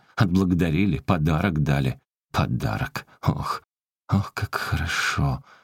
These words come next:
как хорошо. Там же что-то они говорили про желание. А вдруг сработает? Должно сработать. Больше нет вариантов.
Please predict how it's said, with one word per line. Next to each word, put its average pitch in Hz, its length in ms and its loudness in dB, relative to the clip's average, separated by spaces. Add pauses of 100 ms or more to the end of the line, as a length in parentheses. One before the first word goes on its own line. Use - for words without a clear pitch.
(160)
как - 220 -2
хорошо. 85 840 0 (380)
Там 95 200 4
же 92 140 0
что-то - 520 -2
они 98 260 4
говорили 98 460 2
про 98 200 2
желание. 90 600 2 (300)
А 90 100 2
вдруг 127 300 0
сработает? 80 840 0 (260)
Должно 95 500 4
сработать. 87 680 0 (240)
Больше 82 380 2
нет 107 260 2
вариантов. 90 540 0